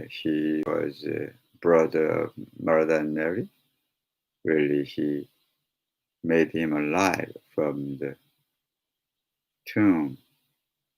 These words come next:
since he died three days.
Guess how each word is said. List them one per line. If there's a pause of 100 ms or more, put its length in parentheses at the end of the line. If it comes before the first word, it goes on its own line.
(1080)
since
he
died (200)
three
days.